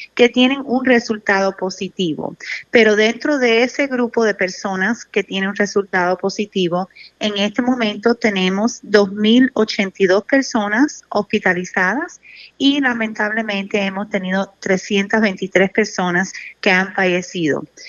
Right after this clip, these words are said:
Y aunque esos números tal vez, eh, le da a algunas personas inquietudes, preocupaciones,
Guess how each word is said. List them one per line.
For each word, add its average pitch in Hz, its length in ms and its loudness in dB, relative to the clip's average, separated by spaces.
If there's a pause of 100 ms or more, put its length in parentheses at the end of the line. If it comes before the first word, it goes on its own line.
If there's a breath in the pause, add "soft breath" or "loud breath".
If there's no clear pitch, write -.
(320 loud breath)
Y 240 160 2
aunque 247 320 2
esos 254 220 0
números 254 680 0
tal 208 180 -2
vez, 214 460 -2
eh, 196 240 -2
le 185 180 -2
da 196 380 0
a - 40 -4
algunas 196 420 -6
personas 196 400 -6
inquietudes, 196 600 2
preocupaciones, 185 1080 -2